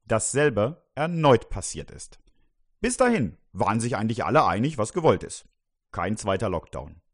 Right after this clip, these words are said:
Und es war eigentlich auch allen klar, was dafür zu tun ist. Dennoch haben es die Menschen nicht geschafft, eine Situation,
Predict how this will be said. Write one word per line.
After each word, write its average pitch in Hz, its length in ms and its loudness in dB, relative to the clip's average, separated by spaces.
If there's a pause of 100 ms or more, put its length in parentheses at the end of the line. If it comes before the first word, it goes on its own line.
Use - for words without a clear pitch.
(220)
Und 92 140 -8
es 85 100 -8
war 98 140 -2
eigentlich 156 320 -2
auch 214 120 2
allen 107 220 -2
klar, 85 260 -2
was 92 120 -6
dafür 147 260 -6
zu 190 100 -6
tun 175 280 0
ist. - 320 -12 (320)
Dennoch 123 300 0
haben 90 200 -2
es 98 80 -6
die - 80 -12
Menschen 80 420 -8
nicht 139 220 -6
geschafft, - 560 -10
eine 87 200 -6
Situation, 127 800 -2